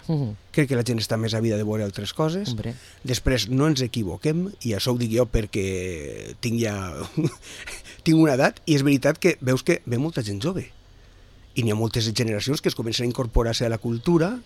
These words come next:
Speaker 2: i la cultura és una cosa que és veritat que és per a tots, però és veritat que és més fàcil que vingui a veure una, una mostra d'art més o menys de gent jove,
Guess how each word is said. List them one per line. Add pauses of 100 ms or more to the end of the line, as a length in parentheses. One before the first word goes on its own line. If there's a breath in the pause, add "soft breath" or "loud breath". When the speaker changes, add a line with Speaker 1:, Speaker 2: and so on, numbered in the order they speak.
(160)
Speaker 2:
i
la
cultura
és
una
cosa
que
és
veritat
que
és
per
a
tots,
però
és
veritat
que
és
més
fàcil
que
vingui
a
veure
una, (500 loud breath)
una
mostra
d'art (400 loud breath)
més
o
menys
de
gent
jove,